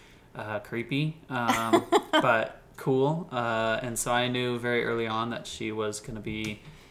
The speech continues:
Speaker 1: it. And so, um, we both knew that neither of us were in the space to date, uh, because we had both come there to heal. Um, and so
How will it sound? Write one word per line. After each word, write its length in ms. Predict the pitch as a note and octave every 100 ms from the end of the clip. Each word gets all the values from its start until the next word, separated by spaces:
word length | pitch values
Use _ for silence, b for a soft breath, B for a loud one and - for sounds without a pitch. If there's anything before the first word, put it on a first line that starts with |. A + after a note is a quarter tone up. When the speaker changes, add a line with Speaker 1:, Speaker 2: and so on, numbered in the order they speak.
| b -
Speaker 1:
it. 400 | A#2 C#3 - - B2+
And 180 | A#2
so, 600 | - A#2+ A2+ A2 A2 A2+ b b b b b
um, 380 | A2+ A2 A2 A2+
we 140 | B2+
both 280 | B2+ C3 -
knew 180 | C3+ C3+
that 420 | C3+ C3 - - - -
neither 420 | C#3+ C#3+ C#3+ D3
of 80 | C#3
us 260 | C#3+ C#3+ -
were 640 | C#3 C#3 C#3 C3+ C3+ C3 A2 D3 D3+
in 140 | C#3+
the 80 | C3
space 560 | - - D3 D#3 - -
to 320 | C#3+ B2+ A#2 G#2+ - -
date, 540 | D3 G3 - - - -
uh, 420 | B2+ B2+ B2+ B2+
because 340 | A#2+ B2 B2+ A#2
we 260 | B2 B2
had 200 | A#2+ A#2
both 300 | G#2+ A#2 B2+
come 220 | - C3+ C3
there 200 | C3 B2+
to 80 |
heal. 580 | G#2+ - A#2+ B2+ D#3 F3 b b b b -
Um, 340 | A2+ A2+ A2+
and 200 | - A#2
so 1000 | A2+ - A#2+ A#2 A#2 A#2 A2+ A2+ A2+ -